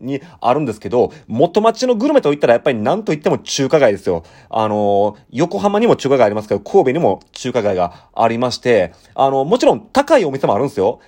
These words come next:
高いお店もあるんですけど、あの、露店を毎日もう冬でもやっていまして、その露店で、まあ、そのシューマイとか餃子とか肉まんとかそういう、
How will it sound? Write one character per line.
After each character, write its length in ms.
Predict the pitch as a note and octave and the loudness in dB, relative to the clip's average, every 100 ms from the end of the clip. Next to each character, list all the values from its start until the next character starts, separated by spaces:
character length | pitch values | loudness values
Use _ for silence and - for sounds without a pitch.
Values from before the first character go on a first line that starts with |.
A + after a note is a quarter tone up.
| _ | _
高 240 | - C#4 D4 | -4 0 2
い 60 | F3+ | 2
お 80 | |
店 180 | D3 D3 | 0 0
も 160 | E3 A#2+ | 4 4
あ 40 | |
る 100 | D3 | 2
ん 60 | F#3 | -2
で 80 | B2+ | -4
す 80 | - | -4
け 120 | G#2 | 0
ど、 300 | C3+ A2 - - | 2 2 0 -6
あ 120 | - | -2
の、 160 | A2+ A2 F#2+ | 0 0 -2
露 200 | G2 D#3+ | -2 0
店 360 | G#3 A3 A3+ | 0 0 0
を 220 | B3 D#4 C#3+ | 2 4 2
毎 260 | G2+ B2+ | 0 -2
日 200 | E3 - | -2 -4
も 100 | A2 | -6
う 20 | |
冬 220 | G2+ B3+ G#3+ | -4 -2 0
で 80 | |
も 240 | A#2+ F#2 - _ _ - | 0 -4 -12 _ _ -2
や 180 | A#2+ | 0
っ 100 | B2+ | 0
て 100 | - | -2
い 60 | C3+ | -4
ま 120 | A#2+ | -4
し 60 | F#2 | -4
て、 240 | A#2 F#2 - - | -2 -4 -6 -8
そ 180 | - | -2
の 100 | C#4 | 0
露 120 | B3 C4 | 0 0
店 260 | C#4 C4+ | 0 0
で、 200 | C4 A3+ | 2 2
ま 160 | C3 D#3 | 2 0
あ、 40 | |
そ 120 | B2+ | 0
の 200 | B2+ B2 | 0 0
シ 220 | A#2 - D3 | -2 -4 -2
ュ 40 | |
ー 40 | |
マ 120 | C#3+ C#3 | 0 0
イ 40 | |
と 80 | A2 | 0
か 80 | G2+ | -4
餃 240 | F#2 A#2 | -2 0
子 100 | A2+ | -2
と 60 | G2+ | -2
か 160 | F#2+ | -4
肉 260 | F2+ A2+ A2+ | -4 -6 -4
ま 100 | A#2+ | -4
ん 40 | |
と 80 | G#2+ | -4
か 100 | F#2+ | -8
そ 140 | - | -4
う 20 | A2 | -4
い 100 | |
う、 40 | G#2 | -4